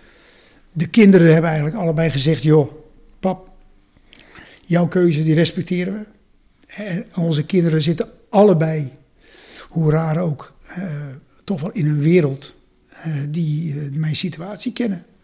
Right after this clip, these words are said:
En naast het feit dat Ryan als trainer mensen met kanker, ex-kankerpatiënten begeleidt, is mijn dochter in opleiding voor maag-, lever-, darmarts.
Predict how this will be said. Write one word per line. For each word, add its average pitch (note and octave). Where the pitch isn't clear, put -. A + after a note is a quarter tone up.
En D#3+
naast D#3+
het -
feit E3+
dat D3+
Ryan D3
als D3+
trainer D3
mensen D3+
met C#3
kanker, D3+
ex-kankerpatiënten D#3
begeleidt, D#3
is F3
mijn D#3+
dochter G3
in F3+
opleiding E3
voor D3+
maag-, D#3
lever-, D3
darmarts. G#3